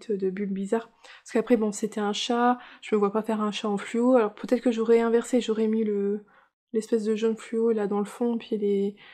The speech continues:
les chats en noir. Mais les citrouilles, c'est pareil, moi. Je trouvais que là, vraiment, fantôme et tête de mort, avec ce, ce coloris-là, ça fonctionnait vraiment bien.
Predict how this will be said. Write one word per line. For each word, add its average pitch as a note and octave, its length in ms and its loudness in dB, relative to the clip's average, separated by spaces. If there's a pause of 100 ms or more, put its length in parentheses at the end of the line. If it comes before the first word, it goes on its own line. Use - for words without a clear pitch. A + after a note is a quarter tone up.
(160)
les A3 120 -2
chats A3 220 -6
en A3 120 0
noir. A#3+ 520 2 (380)
Mais A3+ 80 4
les A3 40 2
citrouilles, - 340 -6
c'est A3+ 120 -2
pareil, A3 320 -2
moi. G3+ 200 -2 (580)
Je - 60 -6
trouvais B3+ 120 8
que C4 100 4
là, C4 140 6
vraiment, B3 340 4
fantôme C4 540 2
et A3+ 120 4
tête A3 180 2
de G#3 140 0
mort, A#3 400 2
avec A3+ 240 0
ce, G#3+ 320 2
ce - 160 -6
coloris-là, G#3+ 580 0
ça G#3+ 160 -8
fonctionnait G3+ 380 -4
vraiment G3 240 -6
bien. - 180 -12